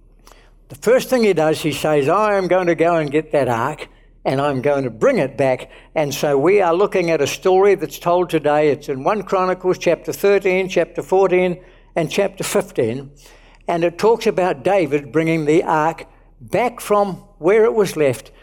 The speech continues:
back into Jerusalem, so it could be among all the people of God. Now, that story I told you about earlier on was someone, remember, uh, who taught you how to,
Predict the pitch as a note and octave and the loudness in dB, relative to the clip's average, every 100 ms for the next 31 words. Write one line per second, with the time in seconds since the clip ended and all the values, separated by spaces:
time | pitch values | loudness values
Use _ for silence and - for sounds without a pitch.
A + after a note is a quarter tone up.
0 | - _ E3 F3+ F#3+ F3+ C#3+ B2+ F3+ A3+ | -20 _ -2 -2 -2 -2 -4 2 4 2
1 | - C3+ C3+ B2+ - - E3+ D#3 D3+ D#3+ | 0 -2 -2 -4 -14 -4 0 0 0 -2
2 | D3 C#3+ C#3+ C#3 C3+ C3 D3 C3 C3 B2 | 0 0 -2 -2 -2 -2 -2 -2 -2 -8
3 | A2+ A2+ G#2 - - - - _ C#3+ A#3+ | -4 -4 -4 -12 -20 -20 -20 _ -2 0
4 | - - A#3 B3 G3 G3 F#3+ A3+ G3+ E3 | -2 0 2 4 4 2 2 2 2 2
5 | F3 E3+ F3 F3 F3+ E3+ D3+ D#3+ E3 D3+ | 2 2 0 2 2 4 4 4 2 0
6 | D3 D3 A3 A#3 D#3+ D3+ D3 C#3 - - | -2 -2 -2 -2 0 -2 -4 -10 -20 -20
7 | _ E3 D#3 F#3 G3+ A3 E3 - - _ | _ -2 0 0 2 0 0 -8 -20 _
8 | D#3 C#3 A3 A#3 A3+ G#3+ G#3 G3 E3+ F#3 | -4 -2 0 0 2 2 2 2 2 2
9 | F3 D#3+ | 2 0